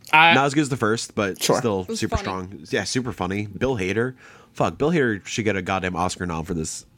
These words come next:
Speaker 2: role.
Speaker 1: That's awesome. That's what I've been hearing.
Speaker 2: He's phenomenal. Yeah.
Speaker 1: I'm very excited to hopefully see it soon.
Speaker 2: Yeah, still creepy. Um,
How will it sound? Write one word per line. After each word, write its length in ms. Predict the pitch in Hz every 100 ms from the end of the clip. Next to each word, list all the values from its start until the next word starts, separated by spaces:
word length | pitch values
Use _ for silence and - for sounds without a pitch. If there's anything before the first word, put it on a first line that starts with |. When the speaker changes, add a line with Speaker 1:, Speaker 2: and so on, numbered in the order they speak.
| -
Speaker 2:
role. 180 | 90 90
Speaker 1:
That's 160 | 117 113
awesome. 300 | 104 - 123
That's 180 | 151
what 100 | 190
I've 80 | 175
been 120 | 156
hearing. 260 | 147 151 127
Speaker 2:
He's 160 | 120 -
phenomenal. 540 | 117 98 82 80 90 -
Yeah. 280 | 104 85 87 -
Speaker 1:
I'm 100 | 123
very 180 | 151 135
excited 420 | 127 135 123 120
to 120 | 117
hopefully 300 | 123 117 113
see 220 | 110 110
it 180 | 98 - -
soon. 380 | - 98 87 90 - _ _ _ - - _ _
Speaker 2:
Yeah, 220 | - 147
still 260 | 120 - 156
creepy. 460 | - 139 143 143
Um, 460 | 131 117 113 110 110